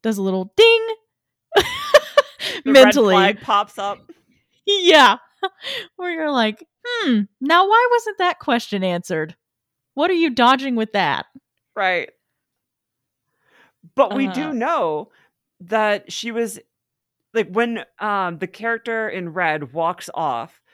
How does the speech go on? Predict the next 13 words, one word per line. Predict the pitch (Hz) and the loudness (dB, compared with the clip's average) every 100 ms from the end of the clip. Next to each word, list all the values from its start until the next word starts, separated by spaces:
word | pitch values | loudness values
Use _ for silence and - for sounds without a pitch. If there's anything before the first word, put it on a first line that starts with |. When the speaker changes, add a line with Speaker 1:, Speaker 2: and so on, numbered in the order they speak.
| _ _ | _ _
Speaker 2:
holding, | 208 190 190 190 170 - | -8 -4 -6 -8 -12 -10
or, | 165 147 | -6 -6
like, | 147 - _ _ _ _ _ _ _ | -8 -12 _ _ _ _ _ _ _
he | 165 | -4
lets | 208 214 | -4 -2
go | 220 | -6
of | 214 | -4
the | |
rose | 175 165 156 151 147 | -2 -2 -2 -4 -6
and | 156 | -8
he | |
walks | 147 165 180 - | -4 -4 -4 -4
off | 151 135 | -4 -4